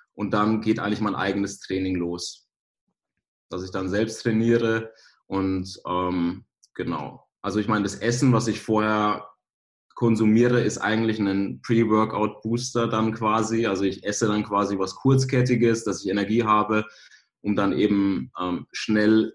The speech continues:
für das erste Training versorgt zu sein. Und Pre-, Post-Workout, äh, habe ich dann gewisse Routinen, aber da kommen wir dann sicherlich beim,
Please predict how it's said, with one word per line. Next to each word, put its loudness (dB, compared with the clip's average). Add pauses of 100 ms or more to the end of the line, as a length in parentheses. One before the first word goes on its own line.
für -2
das -2
erste -6
Training 0
versorgt -2
zu 4
sein. 2 (300)
Und -6 (640)
Pre-, 2
Post-Workout, -2 (220)
äh, -6
habe -2
ich -8
dann -2
gewisse -2
Routinen, 0
aber -4
da -4
kommen -4
wir -2
dann -2
sicherlich -4
beim, -2